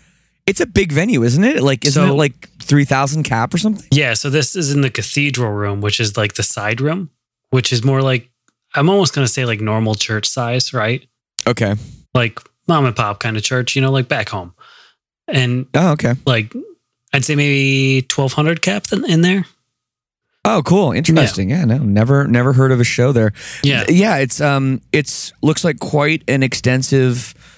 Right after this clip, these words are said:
Speaker 1: uh, North American tour.
Speaker 2: Mm-hmm.
Speaker 1: Obviously missing a few key markets. There's a Saturday that they have a day off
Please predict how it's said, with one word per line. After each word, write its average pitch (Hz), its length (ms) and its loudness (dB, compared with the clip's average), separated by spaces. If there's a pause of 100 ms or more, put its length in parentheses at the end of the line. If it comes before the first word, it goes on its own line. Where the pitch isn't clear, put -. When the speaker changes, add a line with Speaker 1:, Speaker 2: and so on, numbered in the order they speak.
(260)
Speaker 1:
uh, 120 280 4
North 127 240 4
American 123 440 2
tour. 127 600 2
Speaker 2:
Mm-hmm. 113 360 2
Speaker 1:
Obviously 127 500 2
missing 120 460 0
a 110 40 2
few 151 260 0
key 160 200 0
markets. 127 720 0 (460)
There's 131 420 2
a 117 80 2
Saturday 156 960 0
that 123 200 0
they 127 100 2
have 131 180 2
a 120 60 0
day 139 240 2
off 143 580 0